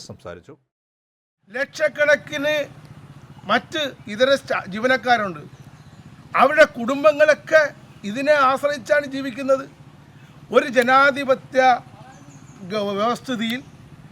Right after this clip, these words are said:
Speaker 2: ഒരു ഗവൺമെന്റിന്റെ ഭാഗമായി നിൽക്കുന്ന വകുപ്പ് മന്ത്രി എന്താണ് ചിന്തിക്കേണ്ടത്? ഏതെങ്കിലും ഒരു മേഖലയിൽ മാറ്റം വരുത്തണമെങ്കിൽ, അല്ല ഭരണപരിഷ്കാരം വരുത്തണമെ-, വരുത്തണമെങ്കിൽ നിലവിലുള്ള സംവിധാനം കുറേ മനുഷ്യർ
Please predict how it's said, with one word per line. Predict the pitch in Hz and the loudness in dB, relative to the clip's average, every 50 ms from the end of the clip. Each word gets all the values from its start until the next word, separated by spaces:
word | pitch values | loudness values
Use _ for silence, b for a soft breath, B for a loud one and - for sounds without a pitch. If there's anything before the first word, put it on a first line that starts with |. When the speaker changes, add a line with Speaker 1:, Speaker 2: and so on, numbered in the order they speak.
| - - 226 | -16 -2 0
Speaker 2:
ഒരു | 247 269 208 165 214 | 0 0 0 2 2
ഗവൺമെന്റിന്റെ | 220 240 277 277 269 277 277 262 247 269 262 240 240 214 - 180 220 | 4 4 4 4 4 2 2 2 2 2 0 2 0 -2 0 2 2
ഭാഗമായി | 214 233 247 226 233 240 233 233 233 | 2 2 2 2 0 0 0 -2 -6
നിൽക്കുന്ന | - - 247 233 226 208 202 | -8 -8 -6 -4 -2 -2 -2
വകുപ്പ് | 208 226 208 170 233 226 | -4 -4 -8 -8 -6 -6
മന്ത്രി | 233 220 214 226 247 269 - - - - - - - - - - - - - - 233 240 | -6 -4 -4 -6 -8 -10 -12 -18 -20 -20 -20 -20 -20 -20 -20 -20 -20 -20 -6 -2 0 0
എന്താണ് | 247 240 277 277 277 277 - 254 | 4 6 6 6 6 4 2 -2
ചിന്തിക്കേണ്ടത്? | 226 226 262 190 269 262 254 247 247 240 - - - - - - - - - - - - - - - - 214 240 285 | -4 -4 -6 -2 0 0 0 0 -4 -6 -8 -16 -20 -20 -20 -20 -20 -20 -20 -20 -20 -20 -20 -18 -6 0 4 6 6
ഏതെങ്കിലും | 302 302 311 311 269 302 285 302 294 | 8 8 6 4 4 0 2 4 4
ഒരു | 294 302 269 254 | 4 2 0 0
മേഖലയിൽ | 247 247 269 269 226 285 277 277 285 285 294 - - - - - - - - - - - - - - - - 190 202 | 0 0 0 0 0 4 6 6 6 4 0 -6 -10 -16 -20 -20 -20 -20 -20 -20 -20 -20 -20 -20 -20 -14 -8 -2 2
മാറ്റം | 233 285 - - - 269 214 175 - - - - | 2 2 2 4 2 0 0 0 -6 -16 -6 -2
വരുത്തണമെങ്കിൽ, | 202 233 247 - - 277 269 269 269 247 202 247 262 269 - - - 180 | 0 0 0 0 -2 -2 0 2 0 0 0 -4 -6 -6 -8 -10 -4 -2
അല്ല | 220 247 262 - 220 | 2 2 2 4 4
ഭരണപരിഷ്കാരം | 214 220 277 285 277 220 - - 262 254 254 247 226 | 2 2 2 0 0 -2 0 0 0 0 2 0 -2
വരുത്തണമെ-, | 226 226 - 262 254 254 247 208 214 220 247 240 - 220 240 233 226 | -4 -4 -4 -4 -4 -4 -4 -6 -10 -14 -16 -16 -12 -12 -6 -4 -4
വരുത്തണമെങ്കിൽ | 220 220 - 254 254 247 247 226 262 269 277 - - - - - - - - - - - 180 | -4 -4 -4 -4 -2 -2 -2 -2 -2 -4 -4 -8 -14 -20 -20 -20 -20 -20 -20 -20 -16 -8 -4
നിലവിലുള്ള | 196 233 277 302 311 320 311 311 311 302 311 302 - 277 | 2 6 8 8 8 8 6 6 8 8 6 4 4 4
സംവിധാനം | 233 233 247 294 294 294 285 269 233 190 - - - - - - - - - - - - - - - - | 0 0 -2 2 4 4 4 4 2 0 -4 -6 -14 -20 -20 -20 -20 -20 -20 -20 -20 -20 -20 -20 -16 -8
കുറേ | 175 208 233 269 294 285 254 240 | -6 4 8 8 10 8 8 4
മനുഷ്യർ | 240 247 240 - 285 285 | 0 -2 -2 -4 -4 -6